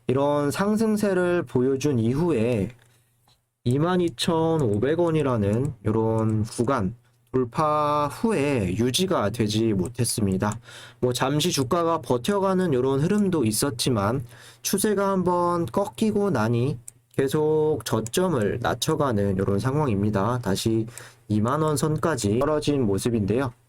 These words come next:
그래도 오늘은 조정이 나왔던 요런 관련주들 중에서 두산중공업이 가장 조금 떨어진 모습을 보여주었습니다.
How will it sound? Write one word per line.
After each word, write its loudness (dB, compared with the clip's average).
그래도 2
오늘은 0
조정이 0
나왔던 0
요런 0
관련주들 0
중에서 0
두산중공업이 0
가장 0
조금 0
떨어진 0
모습을 0
보여주었습니다. -2